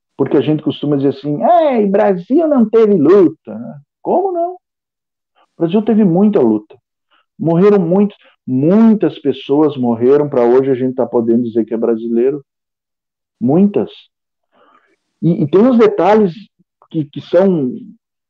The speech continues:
é, estranhos e, ao mesmo tempo, maravilhosos. Pernambuco expulsou os portugueses um ano antes da independência. Em agosto de mil oitocentos e vinte e um, os pernambucanos se uniram e expulsaram o exército português de lá. Colocaram pernambucanos no poder e disseram, "Ó,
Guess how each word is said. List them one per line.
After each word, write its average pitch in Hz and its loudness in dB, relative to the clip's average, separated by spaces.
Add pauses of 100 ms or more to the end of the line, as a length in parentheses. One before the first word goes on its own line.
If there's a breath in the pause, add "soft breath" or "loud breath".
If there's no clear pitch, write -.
(400)
é, - -10
estranhos 202 2
e, 175 0
ao 165 4
mesmo 175 0
tempo, 196 0
maravilhosos. 175 2 (420)
Pernambuco 226 4
expulsou 214 0
os 226 -2
portugueses 214 0
um 240 4
ano 269 4
antes 226 2
da 131 0
independência. 131 -4 (880 soft breath)
Em 180 2
agosto 202 2
de 240 4
mil 233 4
oitocentos 233 2
e 214 2
vinte 180 0
e 220 -2
um, 269 2
os 247 0
pernambucanos 220 2
se 220 0
uniram 233 4
e - 4
expulsaram 233 0
o 226 6
exército 214 2
português 190 0
de 170 0
lá. 180 0 (380)
Colocaram 214 2
pernambucanos 196 2
no 190 0
poder 170 2
e 202 2
disseram, 175 0
"Ó, 139 -4